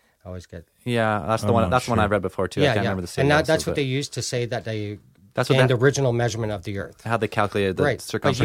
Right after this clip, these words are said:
Speaker 1: you've
Speaker 2: of the
Speaker 1: been
Speaker 2: Earth.
Speaker 1: out,
Speaker 3: Yeah.
Speaker 1: have, you've been out lots and seen the sun where the rays are coming through the clouds at angles.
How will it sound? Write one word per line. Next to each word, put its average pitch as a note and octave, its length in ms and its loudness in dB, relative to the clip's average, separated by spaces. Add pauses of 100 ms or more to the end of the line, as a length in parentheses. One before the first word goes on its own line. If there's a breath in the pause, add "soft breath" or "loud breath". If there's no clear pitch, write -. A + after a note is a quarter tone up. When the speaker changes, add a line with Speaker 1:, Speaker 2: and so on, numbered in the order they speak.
Speaker 1:
you've - 60 2
Speaker 2:
of - 60 2
the D#3 80 6
Speaker 1:
been D#3 80 4
Speaker 2:
Earth. E3 160 4
Speaker 1:
out, - 60 -2
Speaker 3:
Yeah. A#2+ 80 0
Speaker 1:
have, A#2+ 220 -2
you've B2+ 240 -14
been C#3+ 140 -2
out B2 160 -6
lots G#2+ 460 -8
and F#2 100 -10
seen B2 220 -6
the G2+ 100 -8
sun G#2+ 380 -6
where G2+ 180 -6
the F#2 220 -10
rays A#2+ 240 -4
are A#2+ 60 -8
coming G#2 260 -8
through G2+ 160 -14
the F#2 80 -12
clouds G#2+ 360 -8
at F#2 100 -10
angles. G#2+ 580 -10